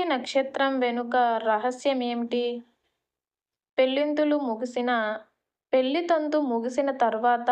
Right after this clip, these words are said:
మొట్టమొదట వధూవరులు, పంతులు అరుంధతి నక్షత్రాన్ని చూపిస్తారు.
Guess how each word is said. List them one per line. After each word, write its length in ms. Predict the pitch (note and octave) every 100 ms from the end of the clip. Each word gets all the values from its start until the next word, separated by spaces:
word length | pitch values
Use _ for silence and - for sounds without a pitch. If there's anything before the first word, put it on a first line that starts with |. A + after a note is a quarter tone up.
| A#3+
మొట్టమొదట 800 | A#3 A3 G#3 - C4 C4 B3+ A#3 B3 A3+
వధూవరులు, 800 | A#3 G3+ G3 B3+ B3+ A#3 A#3 A#3+ A3 G#3+ - _ _ _ _ -
పంతులు 480 | B3 A#3+ C4 C4+ B3 A#3 A#3
అరుంధతి 540 | A3 A#3 C4 C4 C4 C4
నక్షత్రాన్ని 760 | A3 - A#3 A3+ A#3 A3 A3 A3
చూపిస్తారు. 760 | G#3+ G3+ G3+ G#3+ G3+ G3 F#3+